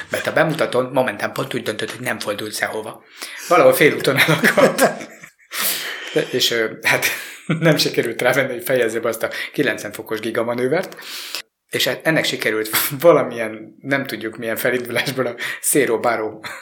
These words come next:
Speaker 1: vagy Zero Baro, vagy nem tudom, Zero Baro
Speaker 2: Zero
Speaker 1: nevet
Speaker 2: Baro.
Speaker 1: adni. Ö, ez a jövő a Samsung szerint.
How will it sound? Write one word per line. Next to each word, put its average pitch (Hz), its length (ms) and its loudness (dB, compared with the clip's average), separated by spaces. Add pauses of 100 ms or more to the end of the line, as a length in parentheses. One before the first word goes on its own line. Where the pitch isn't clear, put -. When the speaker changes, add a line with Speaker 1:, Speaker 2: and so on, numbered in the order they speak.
(460)
Speaker 1:
vagy - 220 -2
Zero 139 340 2
Baro, 123 320 0
vagy 127 180 0 (120)
nem 165 240 4
tudom, 131 220 2
Zero 127 320 0
Baro 117 220 0 (320)
Speaker 2:
Zero 139 200 0
Speaker 1:
nevet 110 220 2
Speaker 2:
Baro. 156 120 4
Speaker 1:
adni. 165 220 -2 (500)
Ö, 123 320 4 (500)
ez 151 340 4
a 120 240 4
jövő 117 360 0
a 113 300 -2
Samsung 120 340 -4
szerint. 190 440 -4